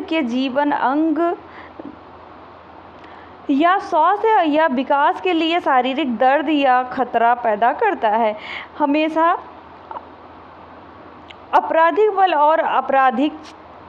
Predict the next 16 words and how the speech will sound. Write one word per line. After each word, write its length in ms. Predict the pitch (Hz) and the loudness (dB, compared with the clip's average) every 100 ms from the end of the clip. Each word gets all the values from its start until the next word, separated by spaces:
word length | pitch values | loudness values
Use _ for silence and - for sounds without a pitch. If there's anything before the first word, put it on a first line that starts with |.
| - - - - - - - 196 | -20 -20 -20 -20 -20 -18 -12 -4
धमकियां 640 | 285 294 277 269 262 262 | 0 0 0 0 0 0
शारीरिक 540 | 302 302 294 311 381 | 2 2 2 0 -4
शोषण 420 | - 311 262 269 262 | -2 -2 0 -2 0
के 140 | 339 | -2
रूप 260 | 302 233 - | 0 -2 -2
में 100 | 262 | 0
आती 260 | 240 - | 0 0
हैं। 80 | 233 | -2
यौन 220 | 254 320 | 0 0
शोषण 340 | 370 349 370 320 | -2 -4 -2 -2
जैसे 220 | 302 294 | -2 -2
महिलाओं 380 | 285 277 294 330 | 0 0 0 0
के 140 | 403 | 0
खिलाफ 360 | - 339 294 302 | -2 0 0 0
यौन 200 | 262 277 | -2 -2
शोषण, 400 | 294 285 302 302 | -2 -4 -2 -2